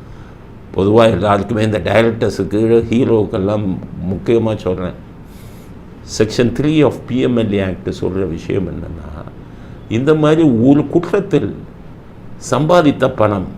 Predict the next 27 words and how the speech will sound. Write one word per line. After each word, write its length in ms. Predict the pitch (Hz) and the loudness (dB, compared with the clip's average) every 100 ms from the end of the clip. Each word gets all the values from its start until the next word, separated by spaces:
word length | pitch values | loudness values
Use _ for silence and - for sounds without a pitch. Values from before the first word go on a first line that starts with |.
| - | -8
அதை 180 | 113 113 | 0 4
வந்து 200 | 110 127 | 4 2
proceeds 760 | 120 135 139 - - 170 - - | -2 0 0 0 -4 -4 -2 0
of 160 | 123 - | 0 -2
crime-னு 580 | - 110 110 113 110 98 | -6 -2 0 0 0 -2
வருது 240 | 92 78 - | -2 -6 -6
அந்த 200 | - 76 | -8 -6
சட்டத்து. 380 | - 85 - - - | -6 -6 -6 -8 -8
proceeds 520 | 98 - - 143 139 | -6 -4 0 0 0
of 120 | 107 - - | -4 -4 -8
crime, 240 | 87 80 - - - - | -10 -10 -14 -18 -10 -8
குற்றத்தினால் 680 | - 156 160 165 151 151 | -2 0 0 2 4 6
வந்த 280 | 143 113 104 | 4 2 0
பணம். 380 | - 78 71 - - - - | -4 -8 -12 -16 -18 -18 -14
அந்த 240 | - 107 107 | -6 0 2
குற்றத்தினால் 680 | 127 127 185 190 202 208 220 | 2 4 4 4 6 6 6
வந்த 260 | 196 165 | 4 4
பணத்தை 400 | - 113 117 120 | 4 0 2 2
நீங்க 200 | 110 107 98 | 2 0 -2
வச்சிருந்தாலோ 640 | 104 139 147 131 110 101 95 92 92 | 0 0 2 2 0 0 -2 -2 -2
உபயோகப்படுத்தினாலோ 1160 | 104 131 170 156 131 120 95 98 82 82 76 78 - - - - | 2 6 6 6 2 0 -2 -6 -6 -6 -8 -8 -10 -16 -16 -12
அது 280 | - 104 117 | -4 2 4
வந்து 240 | 117 107 | 4 2
ஒரு 180 | 131 - | 2 0
குற்றம் 480 | 123 123 - 156 135 95 | -4 -6 0 0 0 -4
அப்படின்னு 380 | 90 82 98 92 | -6 -6 -6 -6
சொல்லுது. 260 | - 78 - | -8 -10 -12